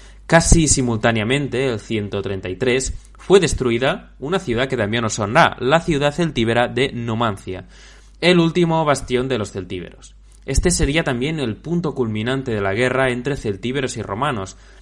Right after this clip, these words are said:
una guerra que se había alargado diez años, entre el ciento cuarenta y tres y el ciento treinta y tres antes de Cristo.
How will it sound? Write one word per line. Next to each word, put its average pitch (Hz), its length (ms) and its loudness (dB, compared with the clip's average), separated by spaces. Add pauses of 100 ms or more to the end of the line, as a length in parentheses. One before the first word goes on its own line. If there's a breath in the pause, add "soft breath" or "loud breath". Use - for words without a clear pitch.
(220 soft breath)
una 113 160 -2
guerra 127 320 0
que 127 100 -2
se 127 140 -2
había 110 160 0
alargado 113 440 0
diez 107 320 -6
años, 95 440 -4
entre 95 340 -8
el 92 140 -8
ciento 110 340 0
cuarenta 113 320 -2
y 123 60 0
tres 110 360 -4
y 117 120 -4
el 101 100 -6
ciento 113 380 -4
treinta 95 320 -6
y 92 80 -8
tres 104 340 -6
antes 92 300 -12
de 92 80 -18
Cristo. - 360 -18